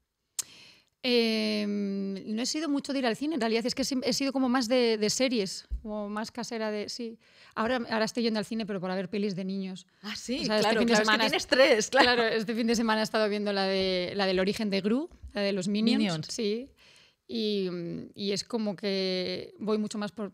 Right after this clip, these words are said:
Speaker 1: por, por los niños, o sea, más a pelis familiares. Sí.
Speaker 2: Y,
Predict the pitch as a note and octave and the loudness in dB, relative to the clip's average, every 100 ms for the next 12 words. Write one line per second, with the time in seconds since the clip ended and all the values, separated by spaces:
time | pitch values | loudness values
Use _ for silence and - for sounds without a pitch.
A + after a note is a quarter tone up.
0 | _ - F#3 F3+ G3 F#3+ G3 G3 F3+ F#3 | _ -10 -10 -6 -6 -4 -2 -4 -6 -6
1 | F#3+ F#3+ F#3+ F#3 G3+ G#3 G#3+ - G3+ F#3+ | -6 -4 -4 -2 -2 -2 -2 -2 -4 -2
2 | F#3+ F#3 F#3+ - _ _ - - G#3+ G#3+ | -2 -4 -6 -12 _ _ -18 -12 -12 -12
3 | - G#3+ | -4 -2